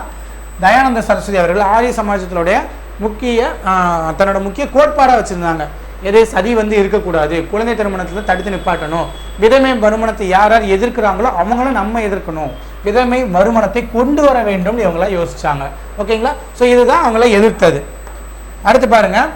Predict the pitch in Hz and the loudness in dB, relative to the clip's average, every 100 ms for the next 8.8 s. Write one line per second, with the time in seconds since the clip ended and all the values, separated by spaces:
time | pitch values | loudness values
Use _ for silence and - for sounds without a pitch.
0 | - - - 180 233 285 254 214 185 165 | -12 -18 -4 0 4 4 4 2 0 -2
1 | 156 147 147 - - - 190 262 311 302 | -2 -4 -10 -14 -16 -8 0 2 4 2
2 | 294 240 254 233 - 269 - 156 185 262 | 2 2 4 2 2 -2 -4 -2 4 4
3 | 302 285 320 - 185 170 151 160 185 208 | 4 2 0 -2 -2 0 0 -2 -2 0
4 | 247 240 196 226 226 220 180 175 202 202 | 2 2 2 0 2 0 -2 -4 -6 -6
5 | 320 - - - 220 269 269 233 226 220 | -8 -12 -12 0 2 2 0 0 2 0
6 | 220 233 208 269 285 262 208 196 202 185 | 0 0 2 2 2 0 -2 -4 -6 -6
7 | 180 160 151 233 - - - - 165 254 | -6 -6 -6 -8 -10 -16 -16 -6 2 6
8 | 320 320 285 240 196 147 262 | 6 6 4 2 0 -2 -6